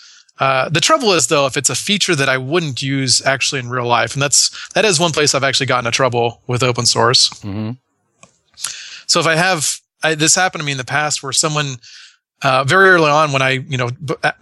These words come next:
Speaker 1: my first real big mistake with Automapper was a pull request for a feature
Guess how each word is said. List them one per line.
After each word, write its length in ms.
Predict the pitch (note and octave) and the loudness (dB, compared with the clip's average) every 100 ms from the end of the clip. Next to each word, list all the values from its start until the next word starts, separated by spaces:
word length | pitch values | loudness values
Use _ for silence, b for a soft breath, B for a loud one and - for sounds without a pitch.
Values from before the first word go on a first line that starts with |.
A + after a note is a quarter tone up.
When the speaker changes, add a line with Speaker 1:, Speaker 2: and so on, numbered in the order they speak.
| C3+ - | -10 -2
Speaker 1:
my 120 | C#3 | 0
first 320 | C3 G3 - | 2 4 4
real 180 | D#3+ D#3+ | 4 2
big 280 | A#2 D3 D3+ | 2 0 0
mistake 420 | C3+ - C#3+ C#3 | 2 2 0 -2
with 80 | C3 | 0
Automapper 560 | C3 C#3 C3+ C3 B2 C3 | 2 4 2 -2 -2 -2
was 420 | B2 B2 B2 - B B B B | 0 0 2 0 B B B B
a 80 | D3 | 0
pull 180 | C3 F#3+ | 4 4
request 360 | F3 E3+ D3+ | 4 2 2
for 100 | - | 2
a 60 | - | 0
feature 600 | - A#3 - C#3 B2 | 2 2 2 2 2